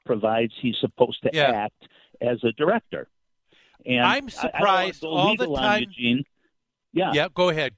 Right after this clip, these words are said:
Speaker 2: Get, go legal
Speaker 1: I don't
Speaker 2: on
Speaker 1: wanna
Speaker 2: me,
Speaker 1: go
Speaker 2: and then I've
Speaker 1: legal,
Speaker 2: got a
Speaker 1: but
Speaker 2: question.
Speaker 1: he's, he's required to act in the best interest of the entire community, and he's supposed to use the care that an ordinarily prudent person would under the circumstances.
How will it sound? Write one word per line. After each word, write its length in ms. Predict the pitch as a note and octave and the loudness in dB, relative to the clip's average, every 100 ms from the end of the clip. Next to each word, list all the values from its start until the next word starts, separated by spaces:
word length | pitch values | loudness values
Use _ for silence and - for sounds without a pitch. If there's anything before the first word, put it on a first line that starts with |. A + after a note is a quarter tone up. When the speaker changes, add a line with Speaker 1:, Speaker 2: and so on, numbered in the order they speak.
| _ | _
Speaker 2:
Get, 260 | G3 G3+ | -2 -2
go 200 | - G#3 | 0 2
legal 360 | G#3 G#3 F#3 F3 | 2 -2 0 0
Speaker 1:
I 100 | D#3+ | 0
don't 20 | |
Speaker 2:
on 60 | E3 | 0
Speaker 1:
wanna 40 | |
Speaker 2:
me, 60 | D3+ | -2
Speaker 1:
go 60 | D#3 | -2
Speaker 2:
and 100 | D3+ | 0
then 140 | G#3+ | 0
I've 60 | E3+ | 0
Speaker 1:
legal, 140 | E3 | -2
Speaker 2:
got 40 | D3 | -2
a 20 | |
Speaker 1:
but 40 | |
Speaker 2:
question. 340 | C#3 B2+ - G3+ | -2 -4 -4 0
Speaker 1:
he's, 120 | A3 - - _ _ _ - | 0 -2 -14 _ _ _ 0
he's 280 | F3+ G3 F#3 | 2 2 0
required 680 | E3 - - F3 F3 F3+ F3 - - | 0 -2 -6 0 2 0 -2 -8 -4
to 220 | C#3+ C#3 | -4 -2
act 280 | C#3+ C#3 D3 | 0 0 0
in 140 | D#3+ B2+ | -2 0
the 80 | A2+ | 0
best 480 | B2+ B2+ C3+ - - | 0 0 -2 -10 2
interest 540 | C3+ - C3+ C3 - | 2 4 0 0 4
of 180 | A#2+ G#2+ | 2 2
the 160 | A#2 | 2
entire 520 | G#2+ - - G#3 A3 F3 | 2 0 -2 0 2 0
community, 800 | - G#2+ G2+ G2 F#2+ G#2 B2 - - - - | -2 0 -2 0 0 2 0 -2 -12 -16 0
and 160 | D#3 F3 | 2 2
he's 140 | E3+ | 2
supposed 540 | G4 - - A3 - - | 0 0 0 2 0 0
to 260 | F3 D#3+ - | 2 0 -2
use 300 | D3 F#3 E3 | -6 -4 2
the 80 | D#3 | 2
care 400 | - - E3 E3+ | 2 0 0 0
that 240 | D3 D3 C#3 | 2 2 2
an 220 | B2+ B2+ D3+ | -2 -4 0
ordinarily 840 | D#3+ D#3 C#3+ C#3+ D#3+ D#3 C#3 B2+ - | 0 0 0 2 2 2 0 -2 -4
prudent 480 | - G#3 E3 A2+ | -4 4 4 4
person 540 | - E3 E3+ - A#2+ A2 | -4 0 0 0 -4 2
would 260 | A2+ A#2 - - | 4 4 2 -2
under 280 | A#2+ B2 | -2 0
the 120 | B2+ C3+ - | -2 -2 0
circumstances. 920 | A3 - A#2 - A#2 G2 - F#2+ | 0 0 -4 -2 0 0 -2 -10